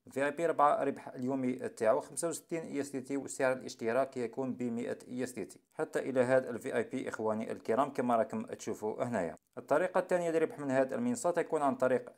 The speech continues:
تكوين فريق، كما راكم تشوفوا هنا. راح تنسخ الرابط تاعك وتشاركه مع اصدقائك اخواني الكرام.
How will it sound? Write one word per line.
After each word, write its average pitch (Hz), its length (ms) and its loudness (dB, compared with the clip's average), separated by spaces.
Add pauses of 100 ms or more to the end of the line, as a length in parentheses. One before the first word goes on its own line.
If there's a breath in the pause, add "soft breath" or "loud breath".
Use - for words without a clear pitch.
تكوين 120 380 -2
فريق، 113 360 0
كما 110 180 2
راكم 107 280 0
تشوفوا 110 460 -4
هنا. 156 160 2
راح - 100 0
تنسخ - 340 -8
الرابط 123 300 2
تاعك 135 280 4
وتشاركه 117 400 0
مع 104 120 0
اصدقائك 104 520 -2
اخواني 104 440 -4
الكرام. 113 460 2